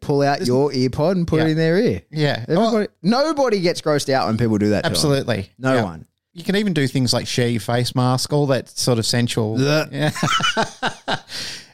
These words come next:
Speaker 2: What we just said, don't do any of that.
Speaker 1: Do you know what?
Speaker 2: It'll end you in jail.
Speaker 1: On the covid thing,
Speaker 2: <laughs> Yeah.
Speaker 1: the mask thing, right?
Speaker 2: Mm,
Speaker 1: Thank
Speaker 2: mm,
Speaker 1: God we
Speaker 2: mm,
Speaker 1: don't have to
Speaker 2: mm.
Speaker 1: wear masks around here anymore.
Speaker 2: Yeah.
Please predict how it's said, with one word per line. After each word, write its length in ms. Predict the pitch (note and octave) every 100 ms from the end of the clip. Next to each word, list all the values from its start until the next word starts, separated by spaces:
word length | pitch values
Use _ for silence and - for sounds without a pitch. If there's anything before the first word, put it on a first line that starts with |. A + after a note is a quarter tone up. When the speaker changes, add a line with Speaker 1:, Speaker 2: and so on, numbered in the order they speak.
| _ _
Speaker 2:
What 180 | C#3 F3+
we 80 | E3
just 180 | D#3 -
said, 280 | C#3+ F#3 -
don't 180 | B2+ G#2
do 140 | A#2
any 160 | A2 A2
of 60 |
that. 220 | G#2 G#2 -
Speaker 1:
Do 100 | F#3+
you 60 |
know 100 | C#4+
what? 260 | D3+ E2+ C3
Speaker 2:
It'll 160 | C3+
end 180 | C#3+ C#3+
you 120 | C3+
in 100 | B2+
jail. 400 | A#2 A2+ G#2 G#2 - _
Speaker 1:
On 160 | E3 A3+
the 80 |
covid 300 | - D3+ B2
thing, 360 | - - - G2
Speaker 2:
<laughs> 40 |
Yeah. 100 | A2+
Speaker 1:
the 60 | G#2+
mask 400 | A2+ G#2 G2 -
thing, 260 | D2+ D2+ E2+
right? 260 | G2+ A2+
Speaker 2:
Mm, 40 | B2
Speaker 1:
Thank 100 | C3+
Speaker 2:
mm, 40 | D3+
Speaker 1:
God 100 | B2+
we 80 | A#2+
Speaker 2:
mm, 40 |
Speaker 1:
don't 100 | A#2
have 100 | G#2+ B2+
to 60 |
Speaker 2:
mm. 40 | G#2+
Speaker 1:
wear 100 | G2
masks 300 | F#2 F#2 G#2+
around 160 | F2+
here 160 | F#2 D#2+
anymore. 280 | D#2+ C#2 C2+
Speaker 2:
Yeah. 160 | C3